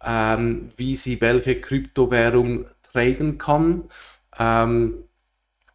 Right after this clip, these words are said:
und die Antwort darauf ist, es braucht Standards. Also entweder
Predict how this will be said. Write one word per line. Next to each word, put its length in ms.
und 240
die 120
Antwort 480
darauf 320
ist, 320
es 160
braucht 400
Standards. 800
Also 320
entweder 600